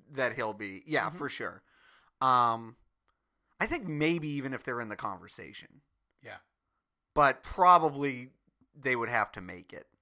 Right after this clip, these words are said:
Speaker 1: Um,
Speaker 2: Here's a sneaky one because I think they're gonna be awesome in the second half is Yale. Keith Lane.
Speaker 1: Yeah.
Speaker 2: I really, I, I just, I, I, I really
Speaker 1: I, I guess I'd need to see it, but
Speaker 2: I
Speaker 1: I, it,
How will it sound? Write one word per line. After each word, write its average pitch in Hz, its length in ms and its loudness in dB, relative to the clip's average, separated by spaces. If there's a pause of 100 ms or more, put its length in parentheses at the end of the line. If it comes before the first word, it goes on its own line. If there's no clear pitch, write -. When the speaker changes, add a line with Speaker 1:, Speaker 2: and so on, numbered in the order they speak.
(500)
Speaker 1:
Um, 92 680 0
Speaker 2:
Here's 160 220 -10
a 139 60 -10
sneaky 143 380 -10
one 104 240 -16
because 101 200 -20
I 104 80 -14
think 104 180 -20
they're 104 100 -20
gonna 95 140 -18
be 87 180 -20
awesome 82 380 -18
in 85 60 -20
the 87 60 -20
second - 320 -20
half - 200 -20
is - 140 -20
Yale. - 200 -20 (720)
Keith - 120 -20 (140)
Lane. - 100 -20 (180)
Speaker 1:
Yeah. 214 360 4 (300)
Speaker 2:
I 117 60 -14
really, 117 260 -12
I, 107 140 -12 (220)
I 101 40 -12
just, - 200 -20
I, - 40 -20
I, 95 520 -16
I - 40 -18
really - 240 -10
Speaker 1:
I, 180 340 12
I 165 100 6
guess 160 240 2
I'd 135 140 2
need 120 180 -8
to 104 80 -8
see 92 200 -10
it, 85 200 -16
but 120 180 0
Speaker 2:
I 135 180 6
Speaker 1:
I, - 0 -
it, 143 40 2